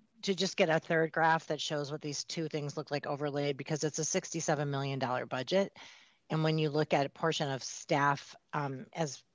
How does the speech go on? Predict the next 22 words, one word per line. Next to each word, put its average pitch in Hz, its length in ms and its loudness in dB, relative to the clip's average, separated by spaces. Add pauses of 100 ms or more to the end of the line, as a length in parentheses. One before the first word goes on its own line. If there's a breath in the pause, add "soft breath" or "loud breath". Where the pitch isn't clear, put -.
(380)
part 185 180 2
of 156 60 2
the 156 120 -2
full 175 260 2
budget 151 320 2
as 139 200 -4
opposed 139 280 -4
to 135 60 -8
just 127 200 -8
the 139 80 -6
general 135 300 -4
fund 151 180 -2
budget, 147 260 0
I 131 60 -2
think 131 180 -6
it 123 80 -6
changes 139 400 -6
the - 120 -8
picture 156 360 -2
a 156 80 2
little 160 200 0
bit, 165 220 4